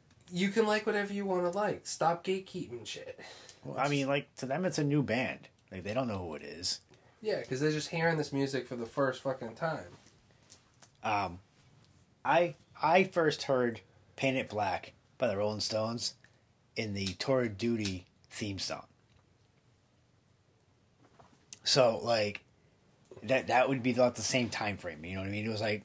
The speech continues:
Speaker 1: Yeah.
Speaker 2: twenty years after-ish. I mean,
Speaker 1: I
Speaker 2: it's
Speaker 1: was
Speaker 2: more
Speaker 1: a
Speaker 2: like
Speaker 1: kid,
Speaker 2: thirty, but,
Speaker 1: I,
Speaker 2: like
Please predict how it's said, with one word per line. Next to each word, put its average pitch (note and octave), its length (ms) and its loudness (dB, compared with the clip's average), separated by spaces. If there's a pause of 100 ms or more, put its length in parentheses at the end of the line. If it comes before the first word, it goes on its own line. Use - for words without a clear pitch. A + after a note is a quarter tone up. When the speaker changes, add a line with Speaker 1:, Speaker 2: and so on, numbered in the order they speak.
Speaker 1:
Yeah. D3+ 240 6 (100)
Speaker 2:
twenty A2+ 280 -2
years G#2+ 240 -2
after-ish. G#2 1040 0
I - 60 2
mean, F3+ 80 6
Speaker 1:
I F#3+ 40 6
Speaker 2:
it's G3 80 8
Speaker 1:
was G3 140 6
Speaker 2:
more G#3 100 4
Speaker 1:
a - 40 2
Speaker 2:
like F#3+ 100 -2
Speaker 1:
kid, G#3+ 160 6
Speaker 2:
thirty, F#2+ 340 6
but, G#2+ 160 2
Speaker 1:
I, F3 80 8
Speaker 2:
like - 340 2